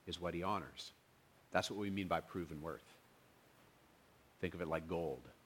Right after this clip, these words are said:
that has been tested and proven, that endures. Remember what he says in verse twenty-one about so many of the professing Christians he knew. He said, "They all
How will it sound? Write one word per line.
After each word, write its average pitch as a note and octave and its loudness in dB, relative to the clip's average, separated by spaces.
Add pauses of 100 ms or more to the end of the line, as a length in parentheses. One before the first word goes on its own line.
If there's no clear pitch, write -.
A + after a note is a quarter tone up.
(400)
that D#2+ 2
has - -8
been D2+ -6
tested - -8 (340)
and D#2+ -8
proven, D2+ -6 (1120)
that C#2 -6
endures. C2+ -10 (1120)
Remember G#2+ 2
what G2+ 4
he G2 -4
says E2+ 4
in D#2+ -6
verse F2 2
twenty-one F#2 0
about E2 0 (280)
so G2+ 0
many F#2+ 4
of F2 0
the F#2 -2
professing F#2+ 2
Christians D2 -6
he E2 -10
knew. D2 -6
He D#2+ -6
said, E2+ -2 (460)
"They G2 6
all A2 8